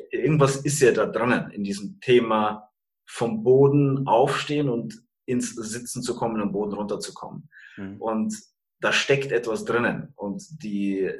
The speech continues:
Speaker 1: diese Studie, die ja wirklich mit einer großen Probandenzahl über einen langen Zeitraum durchgeführt wird, zeigt uns ja, dass Menschen im hohen Alter, die es schaffen, schnell am Boden zu kommen und schnell wieder aufzustehen, dass die grundsätzlich fitter sind, einsatzfähiger sind, widerstandsfähiger sind und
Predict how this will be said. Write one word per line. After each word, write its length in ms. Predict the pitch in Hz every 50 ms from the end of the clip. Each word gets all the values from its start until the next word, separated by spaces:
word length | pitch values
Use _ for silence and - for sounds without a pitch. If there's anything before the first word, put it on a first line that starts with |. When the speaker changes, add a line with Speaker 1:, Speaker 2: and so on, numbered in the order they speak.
| - _ _ _ _ _ _ _ -
Speaker 1:
diese 220 | 120 110 110 113
Studie, 640 | 110 - - - 139 151 175 185 - 123 123 113 107
die 80 | 110 110
ja 160 | 107 104 -
wirklich 240 | 123 123 - - -
mit 100 | 110 104
einer 120 | 101 98
großen 340 | 104 113 135 135 - 135 -
Probandenzahl 800 | - - - 127 123 123 120 123 113 - - - 110 101 101 101
über 120 | 101 101 101
einen 100 | 98 95
langen 300 | 101 110 120 120 110 -
Zeitraum 320 | - 107 104 - 107 101
durchgeführt 520 | 101 123 120 - - 117 - - 107 107
wird, 200 | - 98 95 -
zeigt 340 | - - 113 113 120 120 -
uns 140 | 110 104 104
ja, 80 | 101 -
dass 200 | - - - -
Menschen 360 | 104 104 107 - - - 98
im 120 | 104 101 -
hohen 220 | - 131 131 - -
Alter, 320 | - - 117 120 - 104
die 80 | 98 98
es 200 | 92 - - -
schaffen, 360 | - 123 113 - - - 98
schnell 400 | - - - 107 113 123 123 113
am 140 | 98 101 101
Boden 260 | 117 123 143 139 127
zu 160 | - - 104 -
kommen 220 | - 98 98 -
und 120 | - -
schnell 260 | - - - 104 101 101
wieder 160 | - 95 -
aufzustehen, 600 | 76 - - - - - - - 82 85 - - _ - - - - - - - - _ -
dass 140 | 104 -
die 280 | - 110 101 - - - _ _ _ _ _ _ -
grundsätzlich 880 | 110 113 127 165 170 165 147 127 113 117 - 120 113 110 107 - _ _
fitter 520 | - - - - - 139 139 143 139 123
sind, 420 | 120 117 123 120 120 123 120 120 - _ _ _ _ _ _ _ _ _ _ _ -
einsatzfähiger 920 | 101 110 123 127 123 117 110 - - - - 117 107 104 104 104 104 101
sind, 560 | 101 101 101 104 104 104 104 101 92 - - -
widerstandsfähiger 1080 | - 104 110 123 135 123 123 - 120 107 101 - - - 101 92 85 87 92 87 90
sind 340 | 92 98 101 107 107 107 -
und 160 | - 107 101